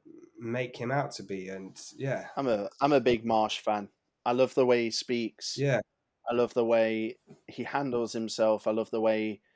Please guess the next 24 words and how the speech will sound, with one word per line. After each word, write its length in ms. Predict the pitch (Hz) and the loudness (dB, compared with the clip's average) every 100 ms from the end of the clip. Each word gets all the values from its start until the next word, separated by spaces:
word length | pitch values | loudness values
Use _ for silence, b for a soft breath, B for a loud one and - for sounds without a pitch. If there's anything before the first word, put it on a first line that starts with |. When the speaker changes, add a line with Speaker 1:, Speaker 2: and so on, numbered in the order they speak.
| _ _ | _ _
Speaker 2:
talks 300 | 131 123 - | 0 0 0
to 100 | 120 | -4
the 80 | 110 | -2
media, 420 | 117 117 113 113 | -2 -2 0 0
the 80 | 104 | -2
players. 640 | - 120 113 110 110 104 | -2 0 2 0 -2 -4
Like, 400 | 113 110 104 - _ _ _ _ _ _ | -2 -2 -2 -12 _ _ _ _ _ _
and 120 | 135 143 | 4 6
obviously 360 | 127 120 139 | 6 6 4
on 160 | 127 127 | 6 4
the 80 | 117 | 0
pitch 280 | 143 139 | 0 0
as 140 | 127 113 | -2 0
well. 320 | 127 139 139 _ _ _ _ | 2 2 -2 _ _ _ _
It 60 | 127 | -2
wasn't 380 | 120 127 120 110 | 2 0 -2 -2
perfect 420 | 127 123 127 120 | 0 2 0 2
last 220 | 120 - | 0 0
season, 340 | 123 123 135 | -4 -2 -4
but 100 | 127 | -4
he 60 | 113 | -6
came 320 | - 117 113 | -2 -2 -2
in 100 | 110 | -4
and, 200 | 107 107 | -6 -8